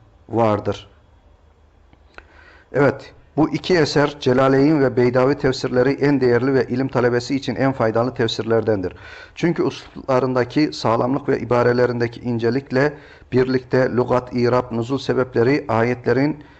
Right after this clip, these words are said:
manaları ve benzeri tefsirlerle ilgili birçok gayeyi içermektedirler. İçerdikleri eşariliğe ait hususlara da talebenin hocası dikkat çekecektir. Bununla birlikte İbn Kesir tefsirinde iraba, lügata ve fıkıh ahkama daha az itina göstermiştir.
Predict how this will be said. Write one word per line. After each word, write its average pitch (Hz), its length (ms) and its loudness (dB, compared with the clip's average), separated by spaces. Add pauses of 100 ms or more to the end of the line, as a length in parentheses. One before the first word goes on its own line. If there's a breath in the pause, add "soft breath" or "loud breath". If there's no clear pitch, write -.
(120 loud breath)
manaları 127 560 2
ve 117 160 0
benzeri 123 320 0
tefsirlerle 120 760 0
ilgili 117 400 -2
birçok 135 360 -4
gayeyi 113 500 0
içermektedirler. 107 840 -4 (360 loud breath)
İçerdikleri 135 720 0
eşariliğe 123 680 2
ait 120 340 0
hususlara 123 540 -2
da 123 180 2
talebenin 120 480 0
hocası 117 460 0 (260)
dikkat 123 480 -2
çekecektir. 104 800 -4 (920 loud breath)
Bununla 160 340 2
birlikte 151 380 0
İbn 151 200 -2
Kesir 156 360 0
tefsirinde 135 600 0
iraba, 127 460 2
lügata 120 520 2
ve 120 80 4
fıkıh - 360 -2
ahkama 120 460 0
daha 120 200 0
az 120 340 -2
itina 117 340 -2
göstermiştir. 107 680 -4